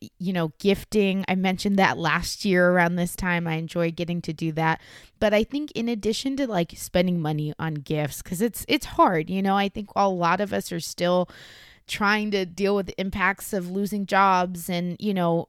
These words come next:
we're still going through a hard time, many of us. And so I think for me, getting to do things that don't cost a lot of money is a big thing. So, you know, getting to, like, gift people, like, food.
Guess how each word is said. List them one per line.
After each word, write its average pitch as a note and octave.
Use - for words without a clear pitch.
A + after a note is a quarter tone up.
we're F#3+
still -
going F3+
through E3
a D#3+
hard D#3+
time, D#3+
many E3+
of E3
us. E3
And F3
so E3+
I G3
think A3
for F#3
me, A3+
getting G3+
to -
do G3
things F3
that D#3
don't E3
cost E3+
a D#3+
lot D3+
of D3
money D3+
is A3+
a A#3+
big G#3+
thing. A#3+
So, D#3+
you G#3
know, F3+
getting F#3+
to, G3+
like, D#3+
gift -
people, E3
like, A#2+
food. A#3